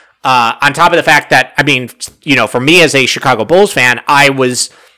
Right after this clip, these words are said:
rooting heavily for Jimmy Butler because one of the things that I always hated was that when Jimmy Butler was on the Bulls, people did not respect him. In part because also, like, he,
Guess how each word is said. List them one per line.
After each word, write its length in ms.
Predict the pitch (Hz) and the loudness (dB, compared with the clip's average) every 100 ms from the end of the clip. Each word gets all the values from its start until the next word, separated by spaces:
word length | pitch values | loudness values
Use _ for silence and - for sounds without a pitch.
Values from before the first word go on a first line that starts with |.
| _ | _
rooting 340 | 127 139 127 110 | 0 2 2 -2
heavily 500 | - 175 208 180 143 | -2 2 6 4 4
for 140 | 135 | -2
Jimmy 280 | 120 113 107 | -2 -4 -4
Butler 420 | 104 104 101 120 | -6 -8 -6 -4
because 400 | 120 - 131 113 | -6 -4 -4 -2
one 180 | 123 170 | -2 0
of 80 | 180 | 2
the 120 | 139 | 2
things 280 | 147 135 127 | -2 -4 -6
that 160 | 113 - | -6 2
I 240 | 147 185 | 4 4
always 320 | 160 143 123 | 4 2 0
hated 400 | 127 143 117 104 | 0 -2 -2 -4
was 140 | 110 113 | -6 -4
that 120 | 120 | -4
when 160 | 117 110 | -4 -2
Jimmy 240 | 170 220 | 0 2
Butler 300 | 175 170 151 | 2 0 0
was 140 | 135 | 0
on 160 | 131 135 | -2 -2
the 80 | 120 | 0
Bulls, 520 | 135 117 98 117 - - - - _ _ _ | 2 2 2 -4 -10 -18 -20 -20 _ _ _
people 680 | - 196 202 208 202 208 - _ 127 | 0 2 4 4 4 0 -8 _ -8
did 220 | 170 175 | 0 0
not 160 | 170 151 | 2 0
respect 340 | 127 - 107 | -2 -4 -6
him. 120 | - 110 | -6 -12
In 120 | 139 | -2
part 380 | 170 214 - - | 2 2 0 -4
because 360 | 170 170 147 | 0 2 2
also, 320 | 165 151 160 | 2 2 2
like, 360 | 147 127 120 - | 2 2 -2 -10
he, 340 | - 147 156 | -2 -2 -2